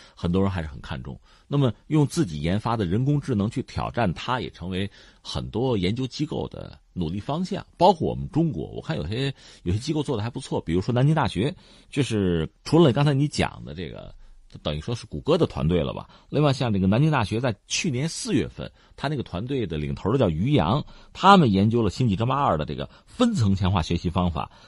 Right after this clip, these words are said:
那么在对战最高等级的无作弊电脑情况下，胜率超过百分之九十三，这是南京大学搞的。另外腾讯还有加州大学伯克利分校，他们都做了很多尝试，也涉及到星二吧，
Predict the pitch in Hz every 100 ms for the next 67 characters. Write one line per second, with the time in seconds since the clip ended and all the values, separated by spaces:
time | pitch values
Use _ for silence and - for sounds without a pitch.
0 | - - 107 90 82 73 - 190 170 240
1 | 160 165 139 - 165 160 156 175 80 -
2 | 113 98 107 208 202 226 120 127 - -
3 | _ 165 110 85 67 - 82 98 82 82
4 | - _ - - 208 127 107 95 - 110
5 | 90 85 - 64 69 - - - 55 60
6 | _ _ - - - _ 110 87 82 104
7 | 120 82 78 76 - - 82 151 160 120
8 | - 135 202 269 - _ _ _ _ -
9 | - 180 139 156 160 151 113 123 - 156
10 | 160 117 170 196 190 196 - - - -
11 | 160 147 90 - 92 90 85 78 76 -
12 | 127 78 69 69 80 - 65 76 - 76
13 | 69 - 120 95 92 - 135 147 90 57